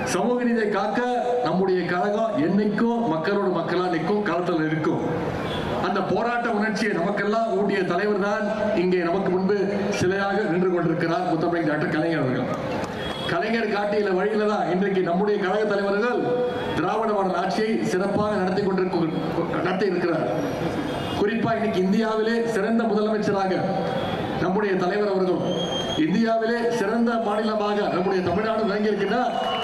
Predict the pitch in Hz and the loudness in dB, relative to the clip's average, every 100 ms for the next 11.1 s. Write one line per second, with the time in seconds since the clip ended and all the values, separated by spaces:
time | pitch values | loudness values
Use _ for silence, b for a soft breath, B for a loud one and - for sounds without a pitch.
0 | - 139 185 214 220 208 190 214 220 214 | -4 -2 0 2 2 2 0 0 0 0
1 | 196 190 190 185 190 208 185 185 180 165 | 0 2 2 2 2 2 2 2 2 2
2 | 180 214 233 226 180 175 175 202 190 185 | 2 2 0 0 0 0 0 0 0 0
3 | 214 196 180 190 196 190 175 180 196 214 | 0 0 2 2 2 2 2 0 2 0
4 | 185 180 208 185 - - - - - - | 0 0 0 0 -2 -2 -4 -4 -4 -6
5 | - - - - - - - - 156 208 | -6 -6 -4 -4 -4 -4 -4 -4 -2 -2
6 | 233 226 220 214 220 202 190 202 220 214 | -2 0 0 0 0 0 0 0 0 0
7 | 220 220 143 180 214 220 208 208 233 226 | 0 0 2 2 2 0 0 0 0 0
8 | 190 180 196 220 214 196 180 170 214 220 | 0 0 0 0 0 0 0 0 0 0
9 | 202 196 190 226 196 208 233 254 233 220 | 0 0 2 0 0 0 2 2 0 0
10 | 226 214 185 202 196 196 185 170 156 143 | 0 0 0 0 0 0 2 2 0 0